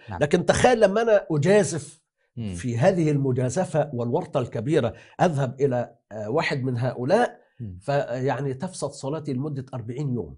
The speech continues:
Speaker 1: مم.
Speaker 2: طيب، ولو أنه انشغل وصدق، آه، صحيح،
Speaker 1: مم.
Speaker 2: فعلًا كلامه صح، إن حماتي عاملة لي، لأن من ساعة ما جاتني أو رحت عندها وشربت وكلت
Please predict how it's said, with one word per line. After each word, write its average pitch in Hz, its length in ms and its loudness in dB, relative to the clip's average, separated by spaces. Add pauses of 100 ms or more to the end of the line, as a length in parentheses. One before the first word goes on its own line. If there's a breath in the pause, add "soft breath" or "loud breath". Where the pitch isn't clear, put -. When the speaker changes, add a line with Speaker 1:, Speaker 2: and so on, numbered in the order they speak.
(120)
Speaker 1:
مم. 101 240 -10 (260)
Speaker 2:
طيب، 156 300 2
ولو 156 220 4
أنه 170 520 -2 (120)
انشغل 139 840 0 (380 soft breath)
وصدق، 135 640 -4
آه، 196 120 -4
صحيح، 190 680 -6
Speaker 1:
مم. 104 160 -10 (380 soft breath)
Speaker 2:
فعلًا 147 760 -4 (200)
كلامه 165 280 -4
صح، - 360 -8
إن 135 200 -4
حماتي 147 480 -6
عاملة 135 380 -4
لي، 160 160 -2
لأن 143 260 -2
من 147 240 -4
ساعة 170 460 -2
ما 151 100 -2
جاتني 180 640 -2 (340 soft breath)
أو 147 160 4
رحت - 260 -2
عندها 147 400 0
وشربت 165 560 0
وكلت 208 540 -2